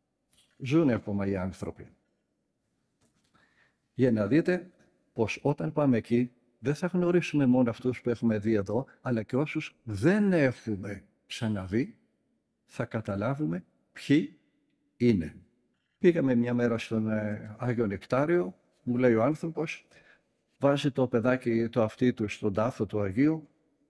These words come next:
όπως συνηθίζουνε, για να ακούσουνε τι ακούνε στον τάφο, και βλέπει τον Άγιο Νεκτάριο που το παίρνει και το πάει στη μητέρα του. Και η μητέρα, λέει, «Το παιδί ξαφνιάστηκε».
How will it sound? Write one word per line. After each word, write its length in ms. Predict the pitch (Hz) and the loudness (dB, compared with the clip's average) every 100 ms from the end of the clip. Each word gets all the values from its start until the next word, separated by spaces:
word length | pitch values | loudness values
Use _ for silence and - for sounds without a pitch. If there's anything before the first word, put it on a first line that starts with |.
| _ _ _ _ | _ _ _ _
όπως 420 | - 156 139 - 131 | -4 -2 -2 -6 -10
συνηθίζουνε, 920 | - 127 117 143 143 104 104 85 - _ _ _ _ _ _ _ _ _ _ _ _ _ _ _ _ | 0 2 2 2 0 0 -2 -4 -8 _ _ _ _ _ _ _ _ _ _ _ _ _ _ _ _
για 220 | - 120 | 0 2
να 120 | 110 110 | 2 2
ακούσουνε 520 | 110 123 - 107 104 | 0 -4 -2 -2 0
τι 160 | 123 | 0
ακούνε 320 | 110 - 113 101 | -2 0 -2 0
στον 240 | - 92 | -2 -2
τάφο, 360 | 113 - 156 - _ _ _ _ _ _ _ _ _ _ _ _ _ _ _ _ | -2 -2 -6 -12 _ _ _ _ _ _ _ _ _ _ _ _ _ _ _ _
και 140 | - 123 | -2 0
βλέπει 280 | 123 135 | 0 -4
τον 200 | - 120 | -2 -2
Άγιο 160 | 117 107 | 0 -2
Νεκτάριο 640 | 104 - 120 131 156 170 - | -2 -4 -2 -2 -2 -4 -8
που 100 | 120 | -8
το 160 | 110 104 | -4 -2
παίρνει 460 | 120 131 147 170 - _ | -2 -2 -2 -6 -10 _
και 140 | - 113 | -8 -6
το 120 | 110 | -4
πάει 220 | 139 143 | -2 -2
στη 180 | - 127 | -2 0
μητέρα 440 | 120 120 110 95 | 2 2 0 0
του. 220 | 82 - - _ _ _ _ _ _ _ _ _ _ _ _ _ _ _ _ - | -6 -14 -18 _ _ _ _ _ _ _ _ _ _ _ _ _ _ _ _ 0
Και 100 | 143 | 4
η 60 | |
μητέρα, 420 | 127 127 170 156 | 4 4 2 2
λέει, 140 | 151 160 | 2 2
«Το 140 | 151 | 0
παιδί 200 | 123 123 | -2 -2
ξαφνιάστηκε». 920 | 165 - 139 147 143 - 98 - 85 | -2 -4 -2 0 0 -2 -8 -12 -16